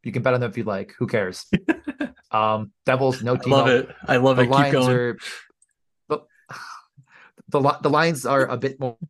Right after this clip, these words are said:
Speaker 1: more, uh, different, but we're gonna talk about that on the slate, so why say it now? Uh, nothing crazy of note, I don't believe, there, other than Sebastian Aho Senior on the Islanders is on I R, so defense in, in New York, and, and I think there was another injury, but we'll get to it. Uh, Florida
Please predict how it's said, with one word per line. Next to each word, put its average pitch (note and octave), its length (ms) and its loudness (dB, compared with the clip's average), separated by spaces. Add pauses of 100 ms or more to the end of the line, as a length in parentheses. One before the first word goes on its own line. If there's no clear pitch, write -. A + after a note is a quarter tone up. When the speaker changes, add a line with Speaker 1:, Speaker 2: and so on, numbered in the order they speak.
(140)
Speaker 1:
more, B2 380 -4 (220)
uh, A2 240 -8
different, C#3 400 -2
but B2+ 80 0
we're C#3 80 -2
gonna F#3 100 2
talk B2+ 240 -2
about A2+ 200 -4
that A2+ 120 -4
on A2 80 -6
the G2+ 80 -8
slate, G2+ 300 -6
so G#2+ 100 -8
why A2+ 160 -2
say A2 220 -6
it G2 120 -8
now? F2+ 300 -10 (320)
Uh, G#2+ 160 -4
nothing F3+ 520 -2
crazy C3+ 580 -2
of G#2 80 -8
note, G2+ 340 -8
I A2 60 -12
don't G#2+ 160 -10
believe, G#2 340 -10
there, A2 140 -4
other A2+ 180 -2
than A2+ 220 -4
Sebastian B2 480 -4
Aho A2 300 -4
Senior A2 420 -4
on G2+ 100 -4
the G2+ 60 -6
Islanders G2+ 420 -6
is G2 220 -10
on G2 240 -6
I F#2+ 140 -6
R, F#2+ 280 -6
so G2+ 380 -6 (460)
defense A2+ 640 -4
in, A2+ 200 -8
in A2 160 -4
New A2 80 -2
York, G#2 260 -2
and, G#2 140 -4
and C3 80 2
I C#3 60 4
think E3 100 2
there G3 80 4
was A#2+ 80 0
another G#2+ 180 -2
injury, G2 220 -4
but A#2 200 -4
we'll B2+ 140 2
get G#2 140 -8
to - 100 -10
it. - 160 -12 (260)
Uh, G2 160 0
Florida D#3 640 4